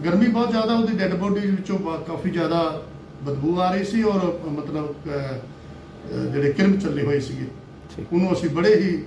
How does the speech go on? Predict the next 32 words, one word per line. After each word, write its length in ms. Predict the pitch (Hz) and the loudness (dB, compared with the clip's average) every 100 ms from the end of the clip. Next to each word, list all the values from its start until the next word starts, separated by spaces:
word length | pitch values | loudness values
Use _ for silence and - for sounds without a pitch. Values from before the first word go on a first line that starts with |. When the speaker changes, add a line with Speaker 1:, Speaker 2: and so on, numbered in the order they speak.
| - - - | -10 -18 -6
Speaker 1:
ਕਿਉਂਕਿ 200 | 170 208 | -4 -2
ਪੁਲਿਸ 380 | 196 - 233 226 | -2 0 0 0
ਪ੍ਰਸ਼ਾਸਨ 760 | 190 175 170 - 190 190 190 - - - - - 135 | -2 0 0 2 2 4 2 -2 -12 -16 -14 -8 -2
ਜਨਤਾ 420 | 165 165 196 190 | -2 2 2 2
ਦੇ 360 | 185 185 170 - - - - 220 | 2 0 -2 -4 -14 -18 -4 -4
ਹਰ 80 | |
ਤਰ੍ਹਾਂ 300 | 220 196 190 | 0 0 2
ਦੇ 80 | 175 | 2
ਕਾਰਜ 360 | 170 165 156 165 | -2 -2 -2 -2
ਵਿੱਚ 440 | 170 - 175 165 - | -2 -2 -2 -2 -4
ਸਹਾਈ 300 | 147 143 170 | -2 2 2
ਹੁੰਦਾ 280 | 175 175 185 | 2 0 2
ਹੈ, 160 | 190 - - - - | 0 -4 -16 -16 -4
ਭਾਵੇਂ 240 | 151 151 | 0 2
ਉਹ 40 | 156 | 2
ਕਿਸੇ 260 | - - | 0 0
ਵੀ 60 | 214 | 0
ਤਰ੍ਹਾਂ 240 | - 165 | 0 -2
ਦਾ 120 | 156 156 | -2 -2
ਹੋਵੇ। 440 | 156 165 175 170 - - - - 151 | 0 2 0 -2 -8 -16 -18 -10 -4
ਅਸੀਂ, 480 | 185 185 185 190 - | 0 2 2 0 -2
ਸਾਡਾ 280 | 165 160 | -4 -2
ਫਰਜ਼ 300 | 151 185 190 | -2 -2 0
ਬਣਦਾ, 320 | 180 175 175 185 | 2 2 2 2
ਅਸੀਂ 160 | 190 | 0
ਆਪਣੇ 180 | 170 170 | 0 0
ਫਰਜ਼ਾਂ 340 | - 170 185 | -2 -2 0
ਦੀ 80 | 180 | 0
ਪੂਰਤੀ 320 | 170 151 156 | 0 -2 -2
ਕਰਦੇ 300 | 147 143 123 | -2 -2 -2
ਹੁੰਦੇ 240 | 143 156 | 0 2
ਹਾਂ। 60 | 160 | 0